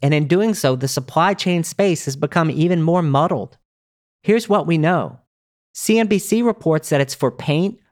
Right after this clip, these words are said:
tools, and other supplies that can fit inside of a car. It reportedly helps Home Depot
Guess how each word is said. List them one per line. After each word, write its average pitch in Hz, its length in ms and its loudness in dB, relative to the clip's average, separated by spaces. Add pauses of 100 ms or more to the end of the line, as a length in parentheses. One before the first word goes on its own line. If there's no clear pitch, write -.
tools, 175 500 0
and 135 160 -2
other 151 220 0
supplies 175 560 0
that 131 120 -6
can 131 120 0
fit 175 220 -4
inside 151 380 0
of 131 60 -4
a 113 60 -2
car. 120 540 -4 (600)
It 151 40 2
reportedly 202 680 0
helps 165 320 -2
Home 185 360 0
Depot 151 520 0